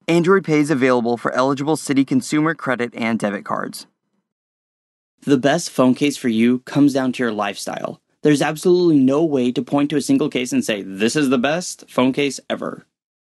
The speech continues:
Every phone case must match the person's lifestyle to provide the best protection. For example, there are incredibly rugged cases such as the OtterBox Defender. This case about doubles the thickness of your phone, but provides so much protection,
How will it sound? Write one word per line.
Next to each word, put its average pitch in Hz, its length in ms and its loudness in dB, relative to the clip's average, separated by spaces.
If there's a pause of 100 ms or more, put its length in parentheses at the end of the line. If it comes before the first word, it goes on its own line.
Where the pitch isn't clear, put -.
(160)
Every 190 300 2
phone 143 240 4
case 110 280 -2
must 131 300 4
match 113 320 -4
the 131 80 0
person's 120 400 -2
lifestyle 113 560 -4
to - 100 -6
provide 147 300 2
the 151 80 -4
best 127 240 -4
protection. - 480 -6 (220)
For 175 160 2
example, 117 500 -2 (360)
there 165 180 6
are 175 160 0
incredibly 190 520 2
rugged 139 360 2
cases 117 420 -2
such 123 160 -4
as 120 140 0
the 110 80 -2
OtterBox 110 480 -2
Defender. - 560 -4 (340)
This 190 220 4
case 143 320 -2
about 120 360 -2
doubles 165 380 0
the 147 80 0
thickness 180 400 -2
of 151 100 0
your 135 120 2
phone, 123 320 -2
but 175 160 -4
provides 135 420 -2
so 180 300 0
much 160 240 -4
protection, 160 540 -2